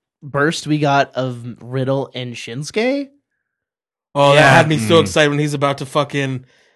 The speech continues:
Speaker 2: hit the fucking Kinshasa. Oh.
Speaker 3: Yeah.
Speaker 4: Also, Cesaro just, like,
Speaker 1: Yeah.
Speaker 4: you, it's these moments where you're like, "Holy shit, Cesaro's a huge man."
Speaker 3: Seriously.
Speaker 2: And also just, like,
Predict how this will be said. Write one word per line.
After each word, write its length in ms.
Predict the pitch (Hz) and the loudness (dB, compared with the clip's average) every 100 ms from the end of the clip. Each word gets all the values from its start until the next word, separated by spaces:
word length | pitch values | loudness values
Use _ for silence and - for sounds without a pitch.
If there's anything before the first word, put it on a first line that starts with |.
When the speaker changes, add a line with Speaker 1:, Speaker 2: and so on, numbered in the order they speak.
| _ _ | _ _
Speaker 2:
hit 200 | - 151 135 | -4 -4 -4
the 60 | |
fucking 360 | 123 156 135 139 | -4 -4 -4 -8
Kinshasa. 580 | 135 123 - 135 131 - | -8 -6 -4 -2 -2 -4
Oh. 520 | 135 135 127 110 92 - _ _ _ | -2 0 0 -2 -10 -20 _ _ _
Speaker 3:
Yeah. 200 | 147 151 | 2 4
Speaker 4:
Also, 220 | 139 190 | 4 0
Cesaro 880 | 165 - - 165 135 139 151 135 120 | -2 -6 -2 0 4 6 6 6 2
just, 220 | 117 113 | -2 -4
like, 100 | 123 | -2
Speaker 1:
Yeah. 160 | 104 117 - _ _ _ _ | -2 -4 -10 _ _ _ _
Speaker 4:
you, 280 | 175 202 - | -6 -6 -4
it's 180 | 180 165 | -6 -6
these 240 | 156 196 208 | -6 -4 -2
moments 260 | 147 151 | 0 -2
where 80 | 147 | -2
you're 60 | 135 | 0
like, 120 | 123 | 0
"Holy 300 | - 226 196 | -2 -8 -6
shit, 340 | 123 - - 139 | -6 -8 -6 -6
Cesaro's 400 | 120 113 107 101 | -6 -4 -4 -6
a 60 | |
huge 340 | 92 113 104 104 | -8 -8 -8 -8
man." 340 | 101 98 98 | -8 -8 -6
Speaker 3:
Seriously. 440 | 101 - 127 131 | -6 0 2 4
Speaker 2:
And 80 | 127 | 4
also 280 | 170 185 220 | 4 4 2
just, 240 | 214 - 180 | 0 -2 2
like, 280 | 160 131 | 0 0